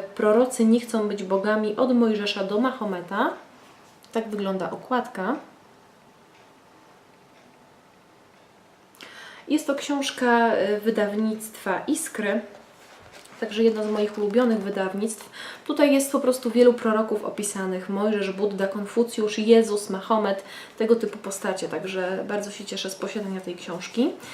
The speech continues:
Dalej, e, My rządzimy światem. Zebrał i ułożył, e, Kiejstut Szymański. Aforyzmy, złote myśli i przysłowia o mężczyznach. I jest to, słuchajcie, bardzo duży zbiór,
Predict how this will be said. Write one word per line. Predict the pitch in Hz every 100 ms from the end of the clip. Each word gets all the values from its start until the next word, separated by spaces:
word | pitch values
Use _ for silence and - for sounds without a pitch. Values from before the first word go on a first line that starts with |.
| - - -
Dalej, | 214 240 247 233 226 - -
e, | 196 196
My | 202 240 285
rządzimy | 254 220 202 214 208
światem. | - - 180 170 185 226 381 - - - - - -
Zebrał | 202 254 240 233 220
i | 208
ułożył, | 208 214 208 202 202 190
e, | 185 185 185 185 -
Kiejstut | 226 233 226 214 - - 202 - - - - - - -
Szymański. | - - 240 240 185 175 170 - 233 330 - - - - -
Aforyzmy, | 226 240 302 294 269
złote | 220 226 233 233 226
myśli | 240 - -
i | 226
przysłowia | 220 220 - 220 220 226 220
o |
mężczyznach. | 214 233 - - 185 180 180 196 - -
I |
jest | 208 240 -
to, | 214
słuchajcie, | 202 - 214 214 208
bardzo | 196 226 226
duży | 208 190 185
zbiór, | 175 175 170